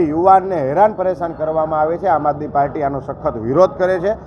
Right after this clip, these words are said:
અને આમ આદમી પાર્ટી આખે આખા ગુજરાતમાં વિરોધની સાથે સાથે એની માંગણી મૂકે છે કે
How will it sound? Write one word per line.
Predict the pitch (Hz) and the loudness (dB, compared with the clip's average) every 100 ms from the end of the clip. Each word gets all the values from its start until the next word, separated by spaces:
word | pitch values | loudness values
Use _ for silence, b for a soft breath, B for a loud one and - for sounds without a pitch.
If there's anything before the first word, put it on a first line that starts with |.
| - - | -14 -6
અને | 170 156 | -6 -2
આમ | 160 175 | -2 0
આદમી | 170 175 156 | -2 -2 0
પાર્ટી | 165 180 185 | 0 0 -2
આખે | 175 156 - | 0 -2 0
આખા | 170 165 156 | 0 0 -4
ગુજરાતમાં | 147 160 151 160 143 | -4 -4 -2 -2 -2
વિરોધની | 156 165 165 151 | -2 -4 -4 -2
સાથે | 156 165 | -2 0
સાથે | 156 156 | -2 0
એની | 156 160 139 | 0 0 2
માંગણી | 147 185 208 185 | 2 2 0 0
મૂકે | 160 185 | 0 0
છે | 160 165 | 0 -2
કે | 180 | 2